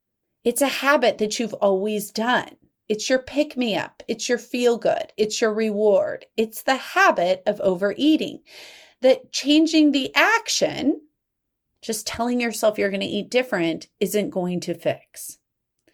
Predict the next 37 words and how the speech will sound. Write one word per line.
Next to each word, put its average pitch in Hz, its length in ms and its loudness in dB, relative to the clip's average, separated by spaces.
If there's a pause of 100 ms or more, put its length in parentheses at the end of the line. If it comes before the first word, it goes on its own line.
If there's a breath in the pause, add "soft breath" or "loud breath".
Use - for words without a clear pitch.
(420 soft breath)
Inserting 269 540 4
a 370 80 4
healthier 302 480 4
snack 269 440 2
is 254 120 0
not 226 240 0
the 233 140 2
option 214 360 0
either. 208 400 -2 (160)
It's 208 200 0
still 247 380 2
emotional 214 600 2
in 208 140 4
origin. 226 520 0 (680 soft breath)
How 262 280 4
long 254 420 4
it 320 160 2
takes 320 520 0
until 226 300 2
you 247 180 -2
just 240 320 0
go 247 120 2
back 220 340 2
to - 80 -6
eating 233 280 -2
the 226 120 0
unhealthy 240 500 2
snacks 170 680 -6 (220)
is - 100 -8
probably 466 360 2
just 403 180 0
gonna 320 160 4
be 285 100 2
determined 262 440 0
by 220 120 6
the 208 80 -4
scale. - 600 -2